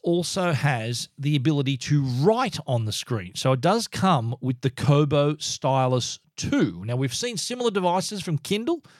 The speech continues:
the Kindle Scribe, released last year. We've also seen the Remarkable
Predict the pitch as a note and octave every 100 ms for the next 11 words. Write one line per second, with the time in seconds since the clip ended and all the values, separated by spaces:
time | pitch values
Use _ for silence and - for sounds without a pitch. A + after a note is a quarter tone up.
0 | - B2+ - F3 D3+ - - D#3+ E3+ B3
1 | E4+ A3+ _ _ _ - C#3 D3+ - C#3+
2 | C#3+ C3 - D3+ A3+ D4 _ - - -
3 | C#3 C3+ E3+ - D#3+ C#3+ - D3+ D3 D3
4 | B2+ C#3 C3 C3+ C3+ C#3+ C#3+ C3+ A#2+ C3+